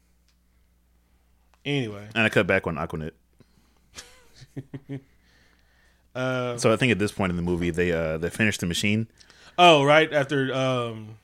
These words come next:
Speaker 1: Victor Von Doom was feeling a little jealousy and murdery in his eye.
Speaker 2: <laughs> And Reed's
Speaker 1: He
Speaker 2: like,
Speaker 1: was acting.
Speaker 2: No, he was great.
Speaker 1: <laughs>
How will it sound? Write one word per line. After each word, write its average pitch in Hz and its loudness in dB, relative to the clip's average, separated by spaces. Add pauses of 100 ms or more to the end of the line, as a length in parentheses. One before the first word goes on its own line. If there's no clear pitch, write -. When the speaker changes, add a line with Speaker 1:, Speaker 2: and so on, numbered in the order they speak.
(600)
Speaker 1:
Victor 143 -4
Von 127 -2
Doom 135 -4
was 123 -10
feeling 127 -8
a 120 -10
little 117 -8
jealousy 131 -10 (100)
and 110 -12
murdery 139 -8
in 143 -8
his 143 -8
eye. 151 -4
Speaker 2:
<laughs> - -6
And 107 0
Reed's 107 2
Speaker 1:
He 110 4
Speaker 2:
like, 190 10
Speaker 1:
was 202 10
acting. 165 8 (480)
Speaker 2:
No, 131 4
he 120 4
was 123 4
great. 95 -2 (160)
Speaker 1:
<laughs> 127 -6